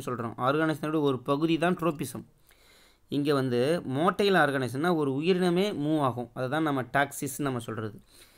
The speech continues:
இதுல ரெண்டு வகை இருக்கு. பாசிட்டிவ் போட்டோடாக்சிஸ், நெகட்டிவ் போட்டோடாக்சிஸ். அதே தான் போட்டோன்னா ஒளி. அப்ப movement towards the stimulus. அதாவது ஸ்டிமுலஸ்னா என்ன? ஸ்டிமுலஸ் இந்த இடத்துல, போட்டோன்னா ஒளி.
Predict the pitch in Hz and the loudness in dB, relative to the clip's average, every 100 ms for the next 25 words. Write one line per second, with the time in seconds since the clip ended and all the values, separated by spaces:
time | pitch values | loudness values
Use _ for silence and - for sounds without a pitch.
0 | _ - 160 190 208 202 - _ - 147 | _ -6 0 2 4 0 -4 _ -6 -4
1 | 151 147 147 123 120 117 - _ 143 165 | -2 -2 -2 -4 -6 -12 -14 _ -4 -2
2 | 185 190 190 180 139 131 131 117 113 - | -2 -4 -4 -4 -4 -4 -4 -4 -6 -4
3 | 196 - - _ _ _ _ _ _ 143 | -6 -6 -16 _ _ _ _ _ _ -4
4 | 156 160 208 185 233 226 135 120 120 113 | -2 -2 -4 -4 -6 -6 -8 -6 -6 -6
5 | 110 - 113 - _ _ _ _ - 160 | -10 -12 -14 -16 _ _ _ _ -4 -2
6 | 175 170 - 202 190 185 190 156 151 151 | 0 -2 -2 -2 0 0 2 0 -2 -6
7 | - _ _ - 123 120 120 165 - - | -16 _ _ -16 -10 -4 -2 -2 -6 -14
8 | _ _ _ 139 165 208 202 214 - - | _ _ _ -4 -2 -2 -2 -4 -8 -12
9 | - 170 196 185 196 175 - 165 165 143 | -4 2 2 2 -4 -6 -2 0 0 0
10 | - - 135 143 156 202 214 - - - | -6 -12 -4 -2 0 0 -2 -6 -14 -4
11 | 185 196 185 185 185 175 180 180 160 156 | 0 2 0 0 0 2 0 0 0 0
12 | 156 147 139 143 151 156 - 175 160 160 | -2 -6 -6 -4 -2 -2 -4 -6 -2 -2
13 | 160 131 135 135 | -2 -2 -4 -6